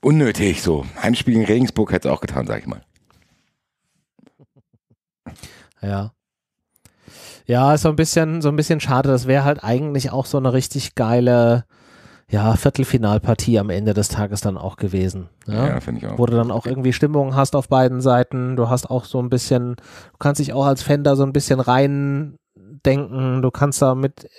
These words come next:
Speaker 2: der nötigen Energie reingehen. Du musst es nicht irgendwie unnötig aufladen. Das wäre halt wirklich ein geiles, geiles Spiel dann nachher gewesen.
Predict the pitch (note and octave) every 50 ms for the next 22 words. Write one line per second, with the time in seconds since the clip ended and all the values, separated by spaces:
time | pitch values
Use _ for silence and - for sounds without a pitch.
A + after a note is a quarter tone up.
0 | - _ _ D3 C#3 C3+ C#3+ C#3+ C3+ D3 C#3+ D3 C3 F2+ C3 C3 C3+ B2 - C#3
1 | C3+ C3+ B2+ B2+ B2+ C3+ C3 B2+ B2+ B2+ C3 C3 C3 D3 C#3 - - D3 C3 C#3
2 | C#3+ C#3+ B2+ A#2 C3 C#3 C#3 C3+ - A#2 C3+ C#3+ C#3 C3 B2+ C#3 C3 B2 - A#2+
3 | B2+ A2+ - C3 B2 A#2+ A#2 A#2 A#2 A#2 - - - - - - - - - -
4 | - F#2+ G#2+ A#2 A2+ A#2 A2+ G2+ G2 G#2 G2+ A#2+ A2+ G#2 G#2+ G2+ G2+ - F#2+ F#2+
5 | G2 G2+ G#2 G2+ - - - - - - _ _ _ _ _ _ _ _ _ -
6 | _ _ _ _ - A#2 G2+ G#2 G#2+ G2+ - - A2 G2+ G2+ G2+ G2 G2+ F#2+ -
7 | A#2 G#2 F#2 - G2 E2+ F#2 F2+ F2+ E2+ F#2 F2